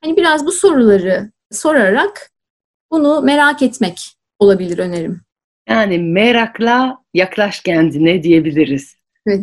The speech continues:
Speaker 1: diyebiliriz.
Speaker 2: Çok
Speaker 1: Evet.
Speaker 2: teşekkür ederim Pınar bu doyurucu sohbet için. Ee, ve,
Speaker 1: <laughs>
Speaker 2: e, ayrılırken sana küçük bir yemek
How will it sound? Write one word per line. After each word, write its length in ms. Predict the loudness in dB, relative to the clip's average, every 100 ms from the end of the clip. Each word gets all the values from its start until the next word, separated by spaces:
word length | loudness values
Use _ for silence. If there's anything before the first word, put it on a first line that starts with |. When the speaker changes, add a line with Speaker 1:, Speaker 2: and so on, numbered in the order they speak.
| 2
Speaker 1:
diyebiliriz. 560 | 4 4 0 -8 -10 -2
Speaker 2:
Çok 140 | -2
Speaker 1:
Evet. 100 | 0
Speaker 2:
teşekkür 340 | -2 -2 0 0
ederim 440 | 2 2 0 0
Pınar 500 | -2 0 0 -2 -2
bu 280 | 0 0 4
doyurucu 500 | 4 4 2 2 0
sohbet 500 | 2 2 2 -2 -6
için. 500 | -4 0 2 0 -2 -14 -8 0
Ee, 260 | 2 2
ve, 60 | 2
Speaker 1:
<laughs> 260 | 0 0 -2
Speaker 2:
e, 0 | -2 -2
ayrılırken 680 | 0 2 2 2 2 0 -2 -10 _
sana 460 | 0 2 2 -2 _ -2
küçük 380 | 0 0 2
bir 320 | 4 6 4 -2 -4
yemek 560 | 2 2 2 -2 -14